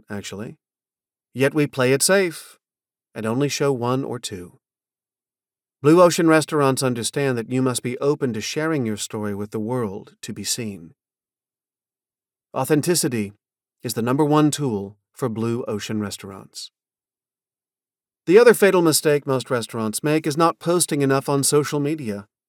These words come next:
The internet is bigger than you think. That one to three posts you do each week has the same impact as taking three pebbles down to the ocean and trying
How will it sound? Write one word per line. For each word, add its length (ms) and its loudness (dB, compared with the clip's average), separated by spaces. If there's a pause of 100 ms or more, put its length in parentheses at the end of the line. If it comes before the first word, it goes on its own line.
(420)
The 160 0
internet 380 2
is 200 -2
bigger 300 2
than 160 2
you 80 0
think. 540 -4 (720)
That 240 2
one 280 4
to 100 2
three 200 -2
posts 480 0
you 100 -4
do 300 -2
each 240 -10
week 480 -6 (640)
has 120 -6
the 80 -10
same 280 2
impact 420 0
as 100 -4
taking 380 -4
three 220 0
pebbles 440 2
down 260 -2
to 60 -4
the 200 -4
ocean 460 -6 (600)
and 140 -8
trying 760 -2